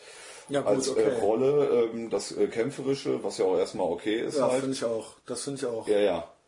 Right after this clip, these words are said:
Speaker 2: Äh, n-, nur
Speaker 1: Also,
Speaker 2: er
Speaker 1: dass
Speaker 2: macht
Speaker 1: man
Speaker 2: da,
Speaker 1: eben
Speaker 2: er macht da so eine ganz andere Kiste raus halt, ne? Er legt sie
Speaker 1: Ja.
Speaker 2: für sich halt aus und, ähm, ähm,
Speaker 1: Ja gut, aber er, ne, so, "Ich lass mir nichts gefallen" und, äh, ja, halt
Speaker 2: Ja.
Speaker 1: so diese,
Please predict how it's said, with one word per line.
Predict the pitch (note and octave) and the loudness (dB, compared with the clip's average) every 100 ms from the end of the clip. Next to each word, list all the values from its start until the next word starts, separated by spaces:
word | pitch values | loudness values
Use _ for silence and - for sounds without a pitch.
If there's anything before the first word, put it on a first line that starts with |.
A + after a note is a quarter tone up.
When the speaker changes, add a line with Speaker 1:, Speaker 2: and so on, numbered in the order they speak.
| _ | _
Speaker 2:
Äh, | F2+ F2+ F2+ F2+ | 2 4 4 2
n-, | E2+ F#2 F2+ E2+ - F#2+ | 0 -6 -6 -6 -8 -4
nur | F2+ | 0
Speaker 1:
Also, | D2+ | 4
Speaker 2:
er | - | 4
Speaker 1:
dass | - | 2
Speaker 2:
macht | A#2+ | 0
Speaker 1:
man | - | 2
Speaker 2:
da, | A#2+ | 2
Speaker 1:
eben | A2 | 4
Speaker 2:
er | A2 | 2
macht | A2+ A2 | 0 0
da | A2+ | 0
so | G2 | 0
eine | G#2 | 0
ganz | G2 G2 | 0 0
andere | F#2+ G2+ F2+ | -2 -2 -4
Kiste | A#2+ A2 F2 | -4 -8 -6
raus | D#2 C#2+ D2 | -4 -4 -2
halt, | F#2 D#2+ F#2+ | -2 -2 0
ne? | G2 | 2
Er | F#2+ | 2
legt | G#2 A2 B2+ | 2 0 0
sie | |
Speaker 1:
Ja. | C3+ C3+ | 0 0
Speaker 2:
für | - A2 | 0 -2
sich | G2+ A#2 B2 | 0 -4 -2
halt | G2+ F2+ - | 0 0 0
aus | F#2+ G#2 A#2+ - | 0 2 0 -4
und, | F#2+ F#2 F2+ - | -6 -6 -8 -2
ähm, | F2 E2+ E2+ E2 _ _ _ - - - _ _ - | -2 -2 -8 -12 _ _ _ -20 -20 -20 _ _ -8
ähm, | F2 E2 E2 D#2+ D#2+ D#2 _ _ _ - | -4 -4 -4 -6 -8 -12 _ _ _ -10
Speaker 1:
Ja | C#3+ | -6
gut, | C#3+ D#3+ | -2 0
aber | - A#2 B2 B2+ | 0 0 0 0
er, | C#3 B2+ B2 - | 0 0 -2 -4
ne, | C#3 | -2
so, | D3+ C#3+ C3+ | 2 2 2
"Ich | A#2 | 2
lass | D3+ C#3+ | -2 -2
mir | |
nichts | C#3 C3 - | -4 -6 -8
gefallen" | C3 C#3+ D3+ D3+ | -4 -2 -2 -2
und, | D#3 | -4
äh, | - D#3 | 0 2
ja, | C3+ C3+ B2 | 4 2 0
halt | C#3 | 0
Speaker 2:
Ja. | - - | 2 2
Speaker 1:
so | C#3 | 2
diese, | C3+ B2 B2 B2 | -2 -4 -2 -4